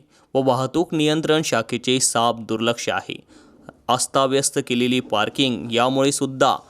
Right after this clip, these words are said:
अपघात घडल्याच्या घटना दिसत आहे. यामुळे पायी जाणाऱ्यांना सोडाच, वाहनधारकांना देखील कसरत करून मार्गस्थ व्हावं लागतं. अतिक्रमणामुळे होणाऱ्या घटनांसंदर्भात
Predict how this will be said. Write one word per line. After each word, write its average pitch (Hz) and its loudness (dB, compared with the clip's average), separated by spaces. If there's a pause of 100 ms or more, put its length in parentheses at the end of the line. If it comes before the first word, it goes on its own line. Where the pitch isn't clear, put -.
(420)
अपघात 120 2
घडल्याच्या 123 -2
घटना 123 -2
दिसत 110 -4
आहे. - -8 (1400)
यामुळे 135 4
पायी 143 2
जाणाऱ्यांना 131 2
सोडाच, 113 0
वाहनधारकांना 127 -2
देखील 165 -2 (400)
कसरत 160 4 (120)
करून 151 4
मार्गस्थ 120 0
व्हावं 107 -4
लागतं. - -8 (300)
अतिक्रमणामुळे 131 2
होणाऱ्या 110 0
घटनांसंदर्भात 107 -2